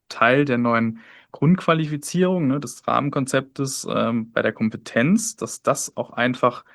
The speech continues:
klar, ähm, gemacht wird und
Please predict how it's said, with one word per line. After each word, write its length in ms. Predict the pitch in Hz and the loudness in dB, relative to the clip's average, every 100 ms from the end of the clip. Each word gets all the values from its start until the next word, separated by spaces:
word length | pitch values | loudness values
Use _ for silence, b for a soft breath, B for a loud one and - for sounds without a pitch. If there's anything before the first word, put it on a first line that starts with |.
| b b b _ _ - | b b b _ _ -8
klar, 580 | - 110 113 139 214 247 _ _ | 2 4 6 6 4 -2 _ _
ähm, 460 | 139 139 143 143 143 | 0 2 2 0 -2
gemacht 480 | 139 139 143 - 139 | 0 0 -2 -4 -6
wird 440 | 147 180 185 - - - | -2 -2 -2 -10 -16 -4
und 480 | 135 175 - - | 0 0 0 -6